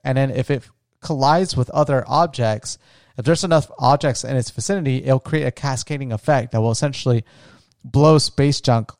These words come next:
all around the Earth and covering the Earth in essentially space junk, where essentially it will be near impossible to ever leave Earth ever again and make any form of future travel impossible because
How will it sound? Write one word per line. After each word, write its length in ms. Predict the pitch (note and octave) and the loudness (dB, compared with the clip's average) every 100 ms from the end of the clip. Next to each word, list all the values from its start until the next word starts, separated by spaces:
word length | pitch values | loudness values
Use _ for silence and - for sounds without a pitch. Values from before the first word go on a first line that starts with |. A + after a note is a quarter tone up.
| _ | _
all 420 | C3+ C#3+ D3 D3 | 2 6 6 6
around 760 | C3+ A#2+ B2+ B2+ B2+ A#2+ A2+ - _ _ _ _ | 4 2 2 4 4 2 -2 -10 _ _ _ _
the 140 | B2+ | 2
Earth 220 | C#3 D3 C#3 | 4 4 2
and 180 | A#2+ | -4
covering 320 | - D#3 E3 C#3+ | -2 0 0 -2
the 140 | A#2+ | -2
Earth 280 | C#3 D#3+ C3 | 2 2 0
in 100 | A2+ | -4
essentially 500 | A2 C#3 C3 - A#2 | 0 -2 -2 0 -2
space 420 | - - F3 D#3+ | -2 -2 -2 -2
junk, 420 | - A2+ G#2+ - | 0 0 0 -6
where 140 | B2+ B2+ | 2 2
essentially 680 | - C#3 - C3 B2 A#2+ A2 _ _ _ _ _ | 2 -4 -2 0 2 0 -2 _ _ _ _ _
it 140 | C#3+ | 4
will 240 | C#3+ C#3 C3+ | 6 6 6
be 300 | C#3 C3+ C3 | 2 2 0
near 340 | C3 D3 D#3 | -2 -2 -2
impossible 720 | C3 A#2 C#3 D#3+ D3+ A#2+ A#2 | -4 -4 -2 0 -2 -2 -2
to 180 | A2 - | -2 -2
ever 220 | B2+ A#2+ | -2 -2
leave 340 | A2+ A#2+ A#2 - | -2 0 -2 -2
Earth 260 | B2 A2+ A2+ | -2 0 0
ever 220 | A2+ A2 | -2 -2
again 500 | G#2 C3+ C3+ A#2 A2 | 0 2 2 2 -2
and 120 | A#2+ | -4
make 240 | A#2 A#2 - | -2 -4 -4
any 240 | C#3 B2 | -4 -2
form 380 | A2+ _ C#3 C#3 | -4 _ 0 0
of 100 | A#2+ | -2
future 300 | - B2 - | 0 -2 -2
travel 460 | G2 A2+ G#2+ A2 - | -4 -2 -2 -4 -6
impossible 640 | C3+ - D3 D3+ B2 A2 G#2+ | -8 -4 0 0 -2 -2 -2
because 520 | A#2 - A2+ G#2+ - | -4 -2 -2 -2 -6